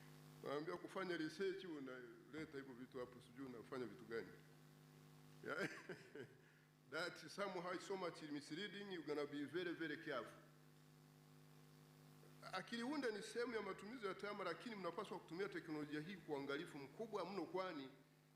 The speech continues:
inaweza kudumaza uwezo wenu wa kufikiria na kuchambua mambo. Hilo mlizingatie. Sio kwamba wewe, mwalimu amepose swali pale, unaenda sijui unafanya nini, nini, nini,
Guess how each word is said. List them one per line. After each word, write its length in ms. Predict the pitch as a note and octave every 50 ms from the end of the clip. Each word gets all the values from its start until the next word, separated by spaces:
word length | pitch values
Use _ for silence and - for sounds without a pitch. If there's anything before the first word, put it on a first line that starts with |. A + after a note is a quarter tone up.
| -
inaweza 720 | D3+ D3 D3 D#3 D3+ D3 D3+ E3+ G#3 A#3+ A#3+ A#3 G#3 G3+ G#3+
kudumaza 640 | G3 - F#3+ E3+ D#3+ F3+ F3+ F#3 G3+ G3+ E3+ F3 E3+
uwezo 400 | E3 D#3 D3+ D#3 D3+ C3+ D3 D3+
wenu 320 | D#3 F#3 G3+ G3 G3 F#3 E3+
wa 80 | D3
kufikiria 600 | C#3+ D3+ D3+ - D#3 D3 - D3+ D#3+ F3+ F#3 F3+
na 100 | D#3+ C#3+
kuchambua 560 | C#3 - C3 - D3 D3 C#3+ D3+ D#3+ F3 D#3 D#3
mambo. 460 | D#3+ E3 E3+ D#3+ D3 D3 C#3+ C#3 - - - - - - - - - - - - - - - - - - - - - - - - - - - - - - - - - - - - - - - - - - - - - - - - - - - C#3 D#3+ F#3+
Hilo 220 | G3+ G#3 B3 A#3 A3
mlizingatie. 720 | A3 G3 F#3+ F3+ - F3 E3+ E3 E3 E3+ - E3+ D#3+ A#2 - - - - - - - - - - - - - -
Sio 240 | - - A3 A#3+ G#3+
kwamba 360 | A#3 A#3+ A#3+ A3 A3 G#3+ - - - - - - - - -
wewe, 260 | G#3 C4 C#4 C4 - - - -
mwalimu 260 | F#3 G3+ B3 B3 A3+
amepose 460 | G#3 G3+ F#3+ - A#3 A3+ G3+ F#3+ F#3
swali 300 | - G#3+ A3 A3+ G#3 G3+
pale, 260 | E3 - A3 A3 A3
unaenda 500 | G3+ F#3 E3 D#3+ E3+ G#3 G#3+ G#3 G3+ F#3
sijui 240 | - - - G3 G#3
unafanya 400 | F#3+ F3+ D#3+ - G#3 G#3 F#3+ F#3
nini, 180 | F#3+ G#3+ G#3+ G3
nini, 360 | F#3+ G3 - G3 G3 G3+ G3
nini, 200 | G3 G3 -